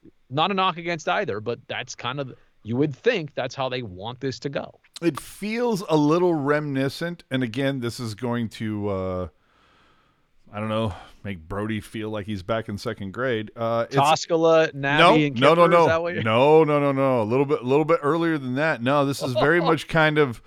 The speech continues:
Speaker 2: uh, Steve Shields and Mike Vernon.
Speaker 1: <laughs> Oh my God. That was, that was like the pro-, that was the, um, the goalie controversy before the, when they had three in the mix, right?
Speaker 2: Yeah. Yeah. Well, no, it was,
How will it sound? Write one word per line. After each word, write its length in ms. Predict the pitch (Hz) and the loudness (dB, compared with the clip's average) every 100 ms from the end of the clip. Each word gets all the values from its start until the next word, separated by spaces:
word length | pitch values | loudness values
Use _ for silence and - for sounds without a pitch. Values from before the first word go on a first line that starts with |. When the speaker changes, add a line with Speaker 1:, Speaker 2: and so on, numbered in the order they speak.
| _ - _ _ 117 | _ -20 _ _ -2
Speaker 2:
uh, 280 | 120 113 - | 0 0 -2
Steve 520 | - - - 156 160 123 | -8 -8 -4 -4 -4 -6
Shields 440 | - 156 165 123 | -2 -2 -2 -2
and 100 | 123 | -2
Mike 240 | 113 135 120 | 0 -2 -2
Vernon. 500 | 113 147 151 90 - | -4 -4 -4 -8 -14
Speaker 1:
<laughs> 60 | _ _ _ | _ _ _
Oh 100 | - - | -10 -6
my 140 | 247 | -8
God. 220 | - 214 - - - | -6 -8 -8 -12 -12
That 140 | - - 185 | -18 -16 -16
was, 320 | 196 208 - _ _ - - | -10 -10 -10 _ _ -20 -2
that 120 | 151 | 2
was 160 | 170 160 | 2 2
like 160 | 165 - | 0 0
the 100 | 160 | -10
pro-, 220 | - 185 _ _ | -8 -10 _ _
that 160 | 175 202 | 0 2
was 240 | 202 156 | 0 0
the, 320 | 175 160 156 | -4 -4 -2
um, 400 | 143 131 123 113 - _ _ _ _ - | 0 0 -2 -6 -18 _ _ _ _ -6
the 80 | 135 | -2
goalie 400 | 147 170 160 147 | 2 4 2 0
controversy 640 | 156 160 170 156 147 170 | 0 0 -4 -6 -4 -4
before 720 | 151 143 - 185 226 208 165 | -2 -2 0 4 6 6 4
the, 240 | 139 131 160 | 0 -6 -6
when 140 | 143 | -6
they 140 | 143 123 | -4 -2
had 260 | 127 120 | -2 -4
three 300 | 120 143 139 | -6 -4 -2
in 60 | 113 | -4
the 60 | 107 | -6
mix, 360 | 90 82 - | -10 -12 -4
right? 100 | 123 | 2
Speaker 2:
Yeah. 260 | 160 269 123 - - - - 110 | 4 4 0 -6 -16 -14 -12 -12
Yeah. 280 | 123 165 175 - _ _ _ _ _ 147 | -4 -4 -4 -8 _ _ _ _ _ -2
Well, 180 | 190 | 0
no, 220 | 196 294 190 | 4 4 4
it 160 | 180 | 4
was, 240 | 180 143 | 2 0